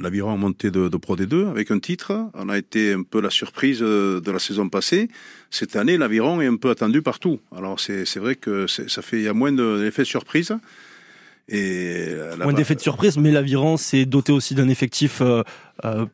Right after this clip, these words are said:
Speaker 2: plus quantitatif, plus qualitatif
Speaker 1: Oui,
Speaker 2: aussi.
Speaker 1: c'est sûr, c'est sûr, mais on voit tous les ans le niveau augmente,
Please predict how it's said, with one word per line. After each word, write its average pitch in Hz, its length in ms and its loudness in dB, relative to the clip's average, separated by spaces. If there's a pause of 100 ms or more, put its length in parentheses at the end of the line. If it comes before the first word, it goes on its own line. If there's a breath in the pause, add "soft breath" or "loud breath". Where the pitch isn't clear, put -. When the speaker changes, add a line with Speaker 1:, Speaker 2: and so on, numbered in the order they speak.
(140)
Speaker 2:
plus 131 160 2
quantitatif, 147 800 0
plus 131 160 -4
qualitatif 151 540 2
Speaker 1:
Oui, - 80 2
Speaker 2:
aussi. 147 140 0
Speaker 1:
c'est 156 60 4
sûr, 202 200 -2
c'est - 120 -6
sûr, 165 240 0
mais 120 100 4
on 110 80 2
voit 127 180 2
tous - 120 -2
les 131 220 4
ans 139 80 2
le 123 120 4
niveau 123 240 6
augmente, 143 400 0